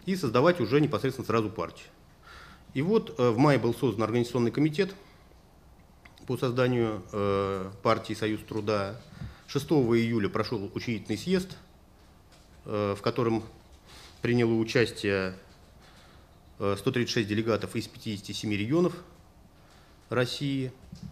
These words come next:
И на этом съезде, соответственно, была учреждена Всероссийская партия "Союз труда",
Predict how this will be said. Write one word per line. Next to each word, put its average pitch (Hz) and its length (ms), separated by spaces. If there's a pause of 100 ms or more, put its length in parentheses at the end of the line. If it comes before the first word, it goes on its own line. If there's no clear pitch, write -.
(260)
И 190 160
на 170 160
этом 143 180
съезде, 180 320
соответственно, 127 460
была 110 140
учреждена 101 580
Всероссийская 113 500
партия 98 380
"Союз 104 220
труда", 185 440